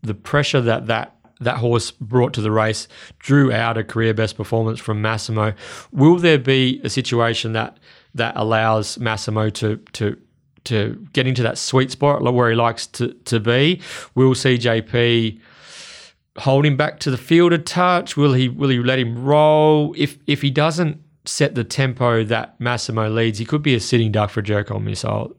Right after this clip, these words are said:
uh, who, who's a really strong finisher, as we saw when he, when he came from last to first in his brilliant Belgravia Stakes win at Ascot over twelve hundred metres last prep. So if Jericho Missile's in that kind of form, if he's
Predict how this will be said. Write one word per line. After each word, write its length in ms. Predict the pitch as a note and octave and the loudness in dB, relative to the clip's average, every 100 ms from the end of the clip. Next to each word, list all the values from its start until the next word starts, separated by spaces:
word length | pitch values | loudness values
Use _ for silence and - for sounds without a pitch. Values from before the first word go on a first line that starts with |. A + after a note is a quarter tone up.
| - | -6
uh, 300 | A2+ A2+ A2+ | -4 -2 0
who, 240 | A#2 A2+ - - | 0 0 -4 0
who's 220 | B2 G#2+ | 2 2
a 80 | G#2+ | -2
really 360 | A2+ A#2+ A#2+ | 0 0 2
strong 360 | G#2+ - A2+ G#2 | 0 0 0 0
finisher, 500 | G2+ G#2 G2 G#2 G2+ - - - - | -4 -6 -2 0 -2 -4 -18 -20 -6
as 180 | A2 G2 | -6 -4
we 80 | G#2 | -4
saw 280 | - G#2+ | -2 0
when 120 | G#2 G#2 | 0 -2
he, 60 | |
when 280 | G#2 - G#2+ | -4 -6 -6
he 60 | G2 | -2
came 200 | G#2+ G#2 | -2 -2
from 160 | G#2+ | -4
last 280 | G#2 G#2 G2+ | 0 0 -2
to 60 | G2 | -6
first 360 | - G#2 G2 | -4 -4 -2
in 60 | G2+ | -4
his 100 | G2+ | -6
brilliant 480 | F#2+ G#2+ G#2+ - - | -4 -2 -2 -4 -6
Belgravia 480 | G#2+ G#2+ G#2+ G#2 G#2+ | -4 0 0 -2 -4
Stakes 340 | - A2 - | -4 -6 -4
win 80 | G#2 | -6
at 60 | A#2 | -4
Ascot 400 | A2 - A2+ - | -4 -2 -4 -2
over 160 | G#2 | -2
twelve 300 | G#2 A2+ A2 | -2 -2 0
hundred 220 | G#2+ G#2+ G#2+ | 0 -2 -2
metres 260 | G#2+ G#2+ - - - - | -2 -4 -8 -18 -18 0
last 460 | C#3 C3+ B2+ - - - | 2 2 0 -4 -16 -6
prep. 360 | - E3+ F3+ - - - - | 0 0 -2 -10 -20 -20 -14
So 400 | - C3+ B2+ B2+ - | 0 2 4 0 -2
if 160 | A#2 | -4
Jericho 320 | - D#3 D3+ | 0 2 2
Missile's 340 | B2 A#2+ A2+ A#2 | 0 0 0 -2
in 160 | B2 A#2+ | -2 0
that 200 | B2 - | -2 -2
kind 260 | A#2 A#2 | -2 0
of 80 | A2 | -2
form, 320 | - B2+ D3 | -2 2 2
if 100 | C#3+ | 2
he's 240 | D3 B2 | 2 0